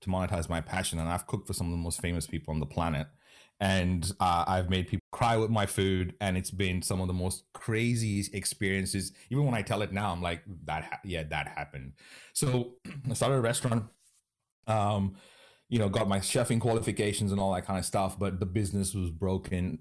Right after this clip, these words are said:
I, long story short, we did service on Saturday. On Sunday, the locks were changed. I had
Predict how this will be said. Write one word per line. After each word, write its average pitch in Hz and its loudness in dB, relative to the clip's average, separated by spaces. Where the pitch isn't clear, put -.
I, 90 -2
long 156 2
story 113 0
short, 107 0
we 101 0
did 101 -2
service 143 2
on 135 2
Saturday. 92 2
On 87 -2
Sunday, 104 0
the 101 0
locks 90 -2
were 92 -2
changed. 82 -2
I 80 -4
had 80 -2